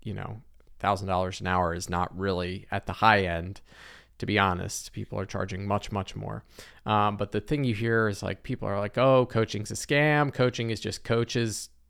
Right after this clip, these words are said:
coaching coaches on how to become <laughs> a coach." And, uh, if you have a business, that couldn't be farther from the truth. Um,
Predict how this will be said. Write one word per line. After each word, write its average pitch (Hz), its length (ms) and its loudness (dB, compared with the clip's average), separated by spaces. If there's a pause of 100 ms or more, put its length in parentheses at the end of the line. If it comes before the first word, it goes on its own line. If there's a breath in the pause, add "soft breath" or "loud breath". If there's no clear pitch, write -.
(160)
coaching 117 480 2
coaches 110 560 2
on 98 100 2
how 113 220 4
to 104 80 -2
become 110 440 4
<laughs> - 40 -2
a 151 80 6
coach." - 600 6 (640 loud breath)
And, 113 380 8
uh, 107 380 8 (460)
if 139 200 0
you 170 80 4
have 147 120 6
a 131 60 4
business, 107 720 0
that 107 320 -2
couldn't 120 320 -2
be 104 180 -2
farther 98 380 2
from 95 220 -4
the 87 80 -6
truth. 92 480 -6 (200)
Um, 98 420 -4